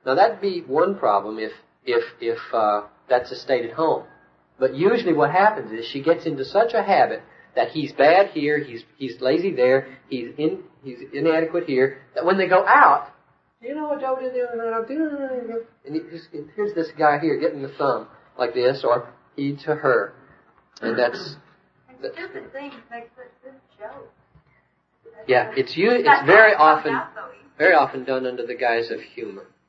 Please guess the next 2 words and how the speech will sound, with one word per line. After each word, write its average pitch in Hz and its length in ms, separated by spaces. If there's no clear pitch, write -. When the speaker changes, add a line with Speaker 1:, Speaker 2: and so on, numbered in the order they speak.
Speaker 1:
Number 160 280
three. 127 380